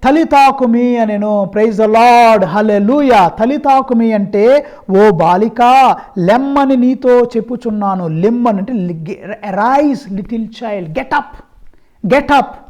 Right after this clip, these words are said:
తలితాకుమి అంటే, "పైకి లెగు." ఈరోజు దేవుడు నీతో నాతో చెప్తున్నాడు,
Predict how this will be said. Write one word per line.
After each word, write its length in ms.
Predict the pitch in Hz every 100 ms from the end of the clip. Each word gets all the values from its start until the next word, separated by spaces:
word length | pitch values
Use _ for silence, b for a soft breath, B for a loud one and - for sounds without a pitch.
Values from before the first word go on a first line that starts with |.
| - _ _ 226
తలితాకుమి 560 | 247 269 254 247 240
అంటే, 500 | 226 214 196 190 - _ _ _ _ -
"పైకి 280 | 240 254 247
లెగు." 720 | 220 190 226 208 175 147 147 _ _ _ _ _ _ _ _ _ _ _ _ _ _ _ _ _ _
ఈరోజు 320 | 185 175 202
దేవుడు 320 | 165 196 202 190
నీతో 320 | 202 208 196
నాతో 300 | 180 175 190
చెప్తున్నాడు, 520 | 175 160 170 156 151